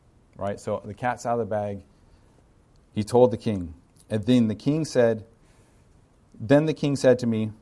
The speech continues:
"What do you request?" And so I prayed to the God in heaven. So have you ever been in a situation where it's go time? You weren't planning on go time. It was decision time, and somebody asked you or you requested something for you,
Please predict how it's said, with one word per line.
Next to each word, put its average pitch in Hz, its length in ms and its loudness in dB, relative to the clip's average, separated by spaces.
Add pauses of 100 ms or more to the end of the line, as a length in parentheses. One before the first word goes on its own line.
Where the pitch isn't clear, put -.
(540)
"What 131 300 4
do 143 80 -4
you 143 100 -2
request?" 127 680 0 (300)
And 107 140 -4
so 131 240 8
I 110 100 8
prayed 135 500 6
to 135 120 -2
the 113 80 -4
God 110 300 2
in 113 100 -6
heaven. 98 360 -8 (340)
So 120 200 -4
have 123 140 -4
you 165 80 -4
ever 165 60 -2
been 156 140 -4
in 143 80 -4
a 131 40 -2
situation 131 680 -4
where 107 220 -6 (1500)
it's 127 420 -2
go 127 240 8
time? 139 360 -4 (280)
You 135 160 -6
weren't 143 180 2
planning 147 260 0
on 139 140 -2
go 143 140 2
time. 139 380 -4
It 127 140 -2
was 117 160 -8
decision 135 420 -2
time, 131 340 -4
and 113 100 -10
somebody 127 340 -4
asked 120 340 0
you 127 180 -4
or 101 240 -4
you 101 280 -12
requested 120 480 -4
something 120 420 -6
for 120 180 -4
you, 120 120 -4